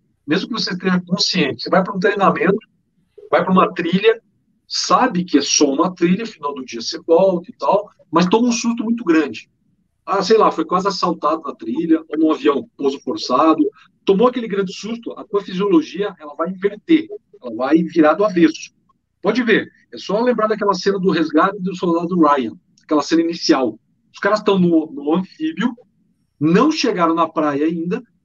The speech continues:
mas tão escutando a batalha rolando lá e a cabeça do cara tá lá já. O pássaro e o mamífero, quando entra numa situação de emergência dessa, liga automaticamente o mecanismo de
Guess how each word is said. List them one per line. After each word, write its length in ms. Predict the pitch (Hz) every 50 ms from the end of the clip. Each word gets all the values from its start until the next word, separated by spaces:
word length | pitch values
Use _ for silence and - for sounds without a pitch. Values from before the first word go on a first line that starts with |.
| _ _ _
mas 120 | 175 180
tão 120 | 180 214 214
escutando 560 | 233 220 - 254 233 - - 202 240 240 240
a 20 |
batalha 500 | 190 175 - - - 165 156 156 151 147 -
rolando 380 | 147 147 143 139 143 143 156
lá 280 | 160 151 156 180 190 190
e 40 | 185
a 80 | 165
cabeça 380 | - - 160 135 127 180 220 220
do 80 | - 190
cara 240 | 175 180 185 190
tá 80 | - 196
lá 260 | 196 196 196 196 196
já. 200 | 190 160 147 143 - _ _ _ _ _ _ _ _ _ _ - _ _ _ _ _
O 80 | 131 127
pássaro 640 | - - 175 214 233 - - 208 175 160 135 120 - _
e 120 | 135 139
o 40 | 147
mamífero, 720 | 147 151 143 135 131 139 180 - - - - - 110 101 - _ _ _ _ _ _
quando 320 | _ 139 139 139 139 135
entra 280 | 135 160 185 180 - 147
numa 340 | 131 127 127 123 120 120 117
situação 400 | - - 139 127 - - 135 135
de 100 | 127 127
emergência 560 | 120 120 117 113 - 131 135 135 131 - 120
dessa, 320 | 120 160 233 254 - -
liga 440 | 131 123 135 151 165 226 233 240 226
automaticamente 920 | 214 214 214 233 214 196 202 202 196 - 202 190 160 156 165 185 180 - - _ _ _ _ _ _
o 80 | - 147
mecanismo 520 | 165 180 180 165 151 151 165 175 180 180
de 120 | 180 190